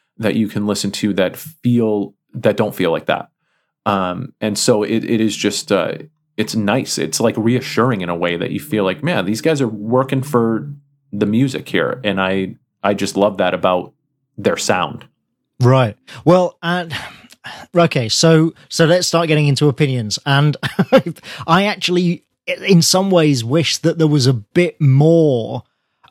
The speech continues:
Speaker 2: uh, you know, son-, kind of manipulation and, you know, calculation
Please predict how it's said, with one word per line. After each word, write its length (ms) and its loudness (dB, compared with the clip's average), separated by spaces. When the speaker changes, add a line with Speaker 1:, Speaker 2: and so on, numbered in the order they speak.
Speaker 2:
uh, 720 2
you 140 -2
know, 140 0
son-, 420 0
kind 260 4
of 180 0
manipulation 1120 2
and, 600 2
you 220 -2
know, 120 2
calculation 920 0